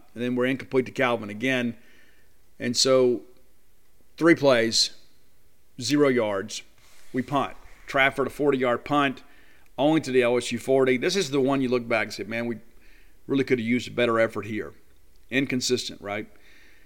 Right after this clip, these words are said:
And then L S U immediately capitalizes.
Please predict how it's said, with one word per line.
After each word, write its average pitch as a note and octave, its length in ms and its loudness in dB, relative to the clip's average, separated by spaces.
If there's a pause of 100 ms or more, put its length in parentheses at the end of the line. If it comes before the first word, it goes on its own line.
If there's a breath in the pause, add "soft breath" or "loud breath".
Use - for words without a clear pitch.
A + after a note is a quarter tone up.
(1160 soft breath)
And C3+ 100 0
then C#3+ 160 2
L D3 220 4
S C3+ 160 0
U C3 300 4 (340)
immediately D3 480 4
capitalizes. G#2 840 -4